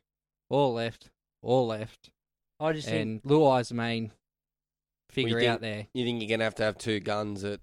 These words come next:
Speaker 3: like, like fullback, you're gonna have to have two guns at five eight with Munster, Walker, and
Speaker 1: I, I, I
Speaker 3: Luai.
Speaker 1: think
Speaker 2: Well, I think
Speaker 1: Luai's gonna smoke both of them.
Speaker 2: I think, I think when push comes to shove, you only need one seven.
Speaker 3: Yeah.
Speaker 2: If
Speaker 3: And then
Speaker 2: you
Speaker 3: you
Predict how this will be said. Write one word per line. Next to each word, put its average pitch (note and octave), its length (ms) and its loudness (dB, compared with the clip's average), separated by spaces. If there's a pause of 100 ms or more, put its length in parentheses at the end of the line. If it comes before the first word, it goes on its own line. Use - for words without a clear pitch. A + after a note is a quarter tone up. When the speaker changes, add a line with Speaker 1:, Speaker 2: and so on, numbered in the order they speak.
(120)
Speaker 3:
like, G#2+ 300 -2
like G#2+ 240 0
fullback, G#2 440 -6
you're G2+ 80 -16
gonna G#2 140 -10
have G2+ 80 -16
to G#2 80 -8
have G2+ 120 -8
two G#2 200 -6
guns G2+ 260 -8
at G#2+ 160 -8
five G#2 280 -4
eight F#2+ 200 -6
with G2 180 -14
Munster, G2+ 600 -10
Walker, G2+ 520 -10
and G2 160 -12 (260)
Speaker 1:
I, C3 40 0
I, D#3+ 360 6
I - 20 -4
Speaker 3:
Luai. C#3+ 260 2
Speaker 1:
think - 240 2 (400)
Speaker 2:
Well, E3+ 120 2
I - 60 6
think D3+ 140 8
Speaker 1:
Luai's C3+ 240 6
gonna B2+ 200 -2
smoke B2+ 340 -4 (100)
both B2 260 -2
of - 60 -14
them. A2 220 -8 (400)
Speaker 2:
I F3 160 0
think, F3 240 -6 (360)
I D#3+ 160 2
think E3 200 -4 (800)
when C#3 200 -4
push D#3+ 260 -4
comes C#3 240 -2
to B2+ 40 -10
shove, C#3+ 300 -2
you C3+ 80 -6
only B2+ 180 -8
need A#2+ 300 -10
one A#2 340 -10
seven. C3+ 480 -8 (760)
Speaker 3:
Yeah. A2+ 240 -6 (300)
Speaker 2:
If B2 100 -8
Speaker 3:
And - 0 -
then G#2+ 40 -6
Speaker 2:
you G#2 40 -2
Speaker 3:
you G2 60 0